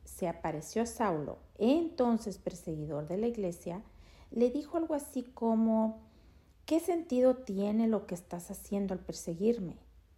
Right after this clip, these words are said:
Lo único que logras con esto es herirte a ti mismo". El significado es claro.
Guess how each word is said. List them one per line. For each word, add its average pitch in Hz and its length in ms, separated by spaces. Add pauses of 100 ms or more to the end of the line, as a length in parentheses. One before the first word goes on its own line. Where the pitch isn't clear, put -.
Lo 214 160
único 240 440
que 277 120
logras 240 540
con 240 200
esto 226 540
es 262 200
herirte 277 380
a 240 80
ti 226 100
mismo". 202 380 (880)
El 190 260
significado 175 720
es 233 120
claro. 262 420